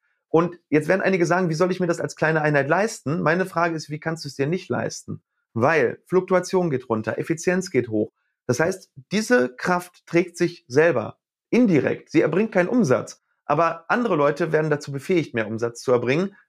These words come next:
zufriedener zu sein, weniger zu wechseln, länger zu arbeiten, weil sie einfach glücklich sind und wertgeschätzt werden. Und ich kann es wirklich nur sagen, unsere Personalkostenquote ist in dem Jahr, wo ich das gemacht habe, hochgegangen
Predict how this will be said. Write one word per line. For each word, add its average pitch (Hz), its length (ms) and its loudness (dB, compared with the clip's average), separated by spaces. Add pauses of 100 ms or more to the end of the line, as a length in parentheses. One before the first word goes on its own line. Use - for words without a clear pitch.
(220)
zufriedener 185 460 0
zu 190 120 -6
sein, 185 460 0 (260)
weniger 185 340 2
zu 175 160 -4
wechseln, 156 560 0 (300)
länger 196 500 2
zu - 180 -4
arbeiten, 170 640 0
weil 147 200 0
sie 156 200 -4
einfach 151 340 -4
glücklich 175 400 -2
sind 196 260 0
und 143 140 -6
wertgeschätzt 165 540 -6
werden. 170 280 2 (420)
Und 151 520 0 (100)
ich - 200 -8
kann 170 140 0
es 156 100 -8
wirklich 196 220 -6
nur 170 140 0
sagen, 180 380 0
unsere 160 200 -2
Personalkostenquote 180 1080 0 (320)
ist 160 160 -2
in 160 100 2
dem 151 140 4
Jahr, 170 260 2
wo 180 60 2
ich 175 80 -2
das 151 160 -8
gemacht 143 320 -2
habe, 160 180 -2
hochgegangen 214 680 0